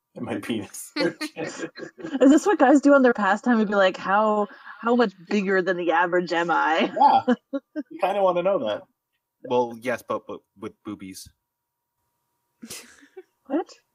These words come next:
Speaker 2: <laughs>
Speaker 1: <laughs> In his booby
Speaker 2: In, in,
Speaker 1: searches.
Speaker 2: in other
Speaker 3: <laughs>
Speaker 2: words, the,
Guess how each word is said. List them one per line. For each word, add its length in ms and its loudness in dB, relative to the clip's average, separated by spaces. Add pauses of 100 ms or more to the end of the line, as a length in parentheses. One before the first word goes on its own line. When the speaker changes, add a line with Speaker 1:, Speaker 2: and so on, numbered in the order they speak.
(280)
Speaker 2:
<laughs> 340 -6 (640)
Speaker 1:
<laughs> 120 -12
In 100 -6
his 120 -4
booby 260 -6
Speaker 2:
In, 40 0
in, 60 -4
Speaker 1:
searches. 540 -8 (120)
Speaker 2:
in 180 -10
other 220 -14
Speaker 3:
<laughs> 20 -12
Speaker 2:
words, 440 4 (340)
the, 280 -20